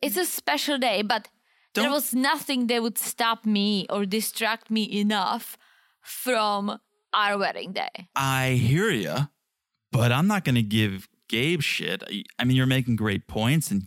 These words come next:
Speaker 2: yes, get your head in the game. It's not about Monica, it's about Isabel. But how selfish of Monica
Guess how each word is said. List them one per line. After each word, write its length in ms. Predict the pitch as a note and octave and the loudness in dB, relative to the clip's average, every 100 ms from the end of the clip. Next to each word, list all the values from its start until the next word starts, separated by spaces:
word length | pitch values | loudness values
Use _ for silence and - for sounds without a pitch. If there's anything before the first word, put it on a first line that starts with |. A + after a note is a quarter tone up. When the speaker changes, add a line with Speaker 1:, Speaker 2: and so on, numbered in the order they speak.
| - | -2
Speaker 2:
yes, 320 | G#2 A#2+ D#3 | 0 0 0
get 220 | G#2+ - | -4 -4
your 80 | G2 | -4
head 140 | G#2+ | -2
in 80 | G2 | 0
the 80 | F#2 | 0
game. 420 | F2 G2+ G#2+ C3 | 0 0 2 2
It's 180 | A#2+ - | 0 0
not 160 | G#2 G2+ | -2 -2
about 480 | F#2 G2 F#2+ F#2 F#2 | -2 0 0 0 0
Monica, 440 | G2 F#2 A2+ A2 | 0 0 0 -2
it's 100 | G2+ | -2
about 180 | G2 G2 | -2 -2
Isabel. 380 | C#3+ C#3 A2 A#2 - - - | -2 0 -4 -4 -16 -20 -2
But 140 | D3 - _ _ | -2 -2 _ _
how 260 | - D3+ F3 | -6 -2 0
selfish 640 | E3 - C#3 D#3+ D#3+ C#3+ | -2 -2 -2 -2 0 2
of 180 | C3 G#2+ | 2 2
Monica 680 | G2 G#2 D#3 E3+ A#2 F2+ G2 | 0 2 2 0 0 0 -2